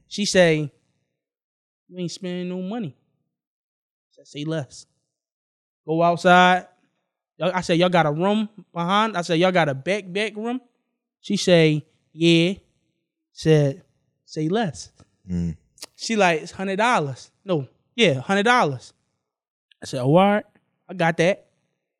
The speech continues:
Speaker 1: Come outside. She like, "All right, get a ticket to the bull. Give it to the bull who, uh, take the tickets for the, uh, the, the, the rooms."
Speaker 2: Mm-hmm.
Speaker 1: I'm like, "All right."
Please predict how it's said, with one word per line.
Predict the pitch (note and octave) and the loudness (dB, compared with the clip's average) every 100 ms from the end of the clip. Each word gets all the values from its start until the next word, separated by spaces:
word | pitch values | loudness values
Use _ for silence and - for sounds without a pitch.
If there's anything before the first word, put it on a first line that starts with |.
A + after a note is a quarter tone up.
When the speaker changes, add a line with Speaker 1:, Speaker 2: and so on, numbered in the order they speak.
| _ _ | _ _
Speaker 1:
Come | E3+ E3+ | -2 2
outside. | E3 - E3+ E3 E3+ F#3 - _ _ _ | 2 4 4 6 4 2 -4 _ _ _
She | - F#3 | -6 0
like, | D#3+ | 2
"All | D#3+ | 2
right, | D#3 | 0
get | F3+ F3+ | -2 -2
a | |
ticket | G#3 F#3 F3+ | -2 -2 -2
to | |
the | E3+ | -2
bull. | D#3+ G#3 E3+ C3 _ - E3 | 0 2 2 0 _ -14 -8
Give | G3 | -6
it | F3+ | -4
to | |
the | F3+ | -4
bull | E3+ A3 E3 A#2+ _ _ _ _ - | 0 2 2 -2 _ _ _ _ -20
who, | F3 D3 | -18 -6
uh, | D3 | -6
take | C#3+ D#3+ | -4 -6
the | D#3 | -4
tickets | F#3 D3+ | -6 -6
for | - D3 | -4 -4
the, | |
uh, | C3+ C#3+ C#3 | 0 0 0
the, | C#3 C#3 | -4 -4
the, | F3 D3 | -4 -2
the | C#3 | -2
rooms." | D#3+ G#3+ B2+ - - G2+ | 0 2 0 -6 -14 -8
Speaker 2:
Mm-hmm. | F#2+ E2+ - | -6 -6 -6
Speaker 1:
I'm | F3 F#3+ | -4 0
like, | E3+ D#3+ | 0 2
"All | |
right." | F#3+ G3 F3+ G3 A#3+ | 4 4 4 0 -4